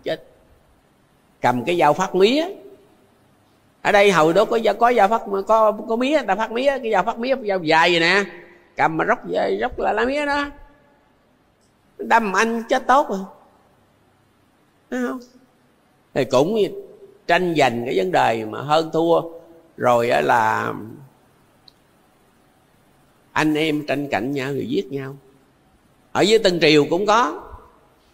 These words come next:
Tân Triều á là cha mẹ cũng chia của hai anh em. Đó.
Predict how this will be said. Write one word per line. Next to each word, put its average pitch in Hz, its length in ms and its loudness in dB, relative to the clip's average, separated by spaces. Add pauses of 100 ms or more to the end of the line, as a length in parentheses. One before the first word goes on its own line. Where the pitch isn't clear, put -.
(520)
Tân 185 260 4
Triều 156 280 6
á 202 160 6
là 160 180 -2
cha 175 260 2
mẹ 151 220 2
cũng 190 180 0
chia 175 300 2
của 151 180 4
hai 180 180 2
anh 175 140 -2
em. 180 300 -2 (1700)
Đó. 165 200 -8